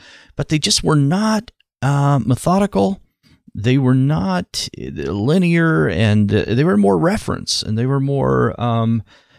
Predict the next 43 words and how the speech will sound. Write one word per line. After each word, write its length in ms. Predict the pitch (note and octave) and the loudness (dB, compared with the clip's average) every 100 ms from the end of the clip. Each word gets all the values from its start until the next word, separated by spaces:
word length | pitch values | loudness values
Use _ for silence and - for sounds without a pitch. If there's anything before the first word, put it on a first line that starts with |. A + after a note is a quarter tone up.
| _ | _
when 180 | - C3 | -4 -2
the, 120 | C3 | 0
when 160 | F#2+ D3 | 2 2
they 120 | D3 | 2
were 280 | C#3 D#3 A3 | 2 2 0
tutorial 560 | - C#3+ - A#2 G#2 G2+ | 0 -2 2 2 2 0
based, 520 | F#2+ F2+ D3 - - | 0 -2 -2 -4 -2
then 160 | A#2+ | 0
it 120 | A#2+ F2+ | 2 0
was 280 | A#2 G#2 | -2 -2
more 320 | C3 B2 C3 B2+ | -2 0 0 0
like, 600 | A#2+ A2+ A2+ G#2 - - _ - - - _ _ | 0 0 0 -2 -12 -14 _ -20 -20 -20 _ _
you 180 | - G#2+ | -2 0
know, 300 | G#2+ A2 A2+ | 2 2 2
they 140 | G#2+ | 2
were 80 | G#2 | 0
just 180 | G#2+ - | 0 -4
exploring 540 | - - B2+ B2 A#2+ | -6 -2 2 2 4
one 240 | A#2 D3+ D#3 | 4 2 2
little 340 | C3+ A#2 - | 2 2 0
piece 480 | - - E3+ D#3 - | -2 0 -2 -2 -2
of 280 | - F#2 E2 | -2 -2 -2
it 140 | - - | -6 -8
and 100 | A2+ | -6
things 240 | B2+ A2+ G#2+ | -2 -2 -2
like 160 | G2+ | -4
that. 220 | - E2 D3 | -2 -2 -2
Not, 200 | G3+ A3+ | -4 -6
not 200 | B3 C4+ | -8 -8
that 180 | G#3 | -8
you 60 | C3+ | -6
could 260 | - F#2+ G#2+ | -6 -8 -4
make 280 | F#2 G2 | -2 0
the 60 | G2+ | 0
m-, 320 | F2+ E2+ F#2+ | -2 -2 -2
the 80 | F2+ | 0
most 280 | F#2 E2+ - | 2 0 0
perfect 400 | G#2+ G2 F2 - | 0 0 -2 -4
tutorial, 540 | F2 - G#2 F2 F2+ | -4 0 0 2 2
no 140 | G2 G2+ | 2 0
one 160 | F#2 | 0
can, 400 | F2+ G#2 F2 F#2 - - - - - | -2 -4 -2 -6 -10 -20 -20 -20 -10
but 420 | A#2+ D3 C#3 | 0 2 2